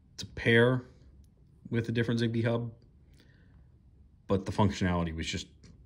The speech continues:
not present. Um, if you really wanna get deep into something like, uh, like Home Assistant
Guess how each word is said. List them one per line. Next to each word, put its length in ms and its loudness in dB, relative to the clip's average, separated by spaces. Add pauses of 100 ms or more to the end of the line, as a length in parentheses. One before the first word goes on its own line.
(240)
not 320 0
present. 540 -14 (1000)
Um, 320 -4
if 160 -8
you 60 0
really 160 4
wanna 140 6
get 280 0
deep 280 0
into 200 0
something 360 0
like, 480 -4 (1080)
uh, 220 -6 (880)
like 100 -12 (880)
Home 320 0
Assistant 960 2